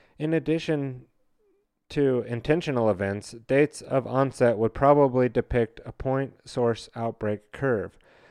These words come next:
This shows a fairly quick rise in cases, a brief plateau, and then an acute drop. The curve might be somewhat compressed due to the individuals being exposed more closely in time,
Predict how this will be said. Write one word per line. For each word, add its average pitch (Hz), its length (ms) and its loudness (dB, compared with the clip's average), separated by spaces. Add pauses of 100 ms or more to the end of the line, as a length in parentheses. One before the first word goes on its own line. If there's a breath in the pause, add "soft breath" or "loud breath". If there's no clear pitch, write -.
(140 soft breath)
This 151 180 2
shows 127 320 2
a 107 60 -4
fairly 120 340 2
quick - 320 -2
rise 104 340 0
in 110 140 -6
cases, 101 640 -6 (460 soft breath)
a 120 80 -6
brief 135 420 0
plateau, 113 600 0 (260 soft breath)
and 120 160 -6
then 127 100 -2
an 117 160 -4
acute 131 580 -6
drop. - 440 -6 (380 soft breath)
The 127 80 -6
curve 143 400 2
might 123 280 0
be 110 200 -2
somewhat 117 640 -2
compressed 127 680 -2
due 127 160 0
to - 120 -8
the 117 140 0
individuals 110 640 0
being 110 220 -6
exposed 117 540 0
more 113 200 -6
closely 117 680 -2 (160 soft breath)
in 123 180 -6
time, 107 480 -2